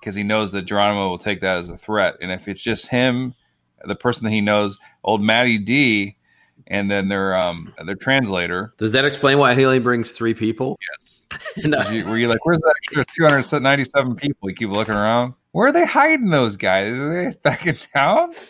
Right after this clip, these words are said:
Speaker 2: I thought they ran out of money.
Speaker 1: Nick, can I zoom in real quick?
Speaker 2: Yeah.
Speaker 1: Took three.
Speaker 2: <laughs> I thought he was, like, being a badass when he was asking for three hundred.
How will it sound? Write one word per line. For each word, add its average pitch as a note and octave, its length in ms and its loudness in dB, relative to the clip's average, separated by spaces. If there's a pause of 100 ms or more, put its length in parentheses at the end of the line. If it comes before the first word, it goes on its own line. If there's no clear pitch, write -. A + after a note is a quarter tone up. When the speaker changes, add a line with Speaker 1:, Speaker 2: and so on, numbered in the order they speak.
(440)
Speaker 2:
I D#3 60 -2
thought F3+ 120 2
they C#3+ 100 4
ran C3 180 2
out B2+ 120 4
of G2+ 100 -2
money. A2+ 300 0 (340)
Speaker 1:
Nick, A#2+ 240 -4
can A#2 120 -4
I A#2 60 2
zoom A#2 240 -4
in B2 100 0
real B2 120 2
quick? A2+ 120 -2
Speaker 2:
Yeah. C3 120 4
Speaker 1:
Took - 360 -16
three. G#2 400 -4
Speaker 2:
<laughs> - 60 -20 (2250)
I C#3+ 120 2
thought A3 160 4
he E3 80 8
was, G#2+ 280 4
like, G2+ 280 -2
being G#2 460 2 (180)
a G#2 100 -10
badass G#2 600 2
when G#2 80 -2
he G2 80 2
was G2+ 120 -2
asking G#2 420 -2
for F#2+ 120 -10
three G2 220 -8
hundred. A#2+ 540 0